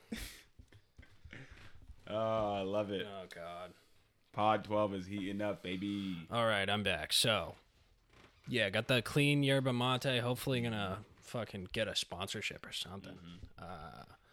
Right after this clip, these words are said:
Speaker 1: At
Speaker 2: but
Speaker 1: least
Speaker 2: that
Speaker 1: one, right?
Speaker 2: <laughs> Yeah, right. That'd be cool. And it tastes good. Um, so I wanted to talk about how quarantine has been affecting people with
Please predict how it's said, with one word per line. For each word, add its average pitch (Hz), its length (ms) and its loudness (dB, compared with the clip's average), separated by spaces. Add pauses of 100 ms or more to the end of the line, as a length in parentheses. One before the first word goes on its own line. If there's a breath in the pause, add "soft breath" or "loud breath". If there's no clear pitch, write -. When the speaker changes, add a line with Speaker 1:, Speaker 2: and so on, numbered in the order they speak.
(140)
Speaker 1:
At 98 80 -10
Speaker 2:
but 87 80 -6
Speaker 1:
least 131 120 -4
Speaker 2:
that 143 140 -2
Speaker 1:
one, 90 300 -4 (100)
right? 98 220 -8
Speaker 2:
<laughs> - 800 -10
Yeah, 120 200 -2 (200)
right. 101 100 -8 (440)
That'd 92 140 -10
be - 100 -10
cool. - 320 -14 (120)
And 151 140 2
it 170 140 2
tastes 110 280 -2
good. 85 240 -10 (280)
Um, 117 560 -2 (760 soft breath)
so 139 600 2 (960)
I 156 60 4
wanted 185 240 6
to 156 80 6
talk 143 220 6
about 123 520 4 (960)
how 127 260 2
quarantine 117 1040 0 (300)
has 113 200 -2
been 110 180 -2
affecting 101 840 -2 (1400 soft breath)
people 143 400 4
with 110 560 -2